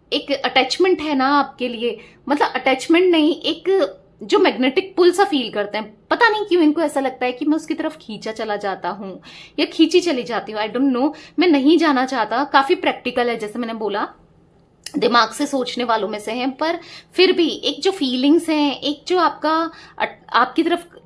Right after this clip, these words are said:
इनका अट्रैक्शन है, वो बढ़ता चला जाता है। उस, वहां पर ये बहुत ज्यादा सोचते हैं, ठीक है, उस, उन चीजों को लेकर। इनका मुझे अल्फाबेट बी दिख रहा है, यहाँ पर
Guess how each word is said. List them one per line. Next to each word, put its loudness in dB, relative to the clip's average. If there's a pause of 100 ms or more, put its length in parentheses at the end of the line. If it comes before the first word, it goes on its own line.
इनका 0
अट्रैक्शन 0
है, 4
वो -2
बढ़ता -2
चला -4
जाता -8
है। -10
उस, -8 (460)
वहां 4
पर 2
ये 2
बहुत -2
ज्यादा 0
सोचते -12
हैं, -12
ठीक -12
है, -4
उस, -12
उन 0
चीजों -8
को -10
लेकर। -10 (4000)
इनका 4
मुझे 2
अल्फाबेट -2
बी -8
दिख -8
रहा -2
है, -2
यहाँ -4
पर -2